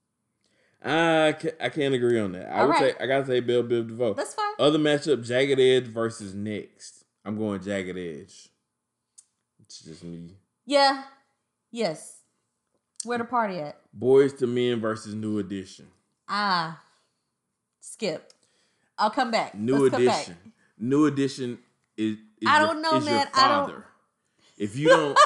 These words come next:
Speaker 2: <laughs>
Speaker 1: if, listen, if you an R and B group, New Edition, well,
Speaker 2: <laughs>
Speaker 1: especially, like, a, any R and B group after, like, nineteen eighty,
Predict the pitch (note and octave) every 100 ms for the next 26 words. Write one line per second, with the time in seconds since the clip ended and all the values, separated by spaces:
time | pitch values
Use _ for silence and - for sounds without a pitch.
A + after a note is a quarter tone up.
0 | D5+ - - - - - C5+ - - -
1 | - _ - - - _ _ A2+ B2 A2
2 | - B2 C3 A#3 G#3 C3 C#3 C3 C#3 B2
3 | A#2+ A#2+ G#2+ A#2 C#3 D3 C3 A2 A#2+ A#2
4 | - G2 F#2+ F#2+ - - _ _ - -
5 | - A#3+ G#4+ G4+ - G4+ _ _ - A#2
6 | - F#3 E3+ B2+ A2 F#2+ F2+ F2 _ _
7 | - _ C#3 F3+ E3 C3 G#2+ _ - A#2+
8 | B2+ B2 A#2 A#2 G2+ G#2+ G#2 F#2 F#2 G#2
9 | G#2+ A2 F2 G#2+ A#2 B2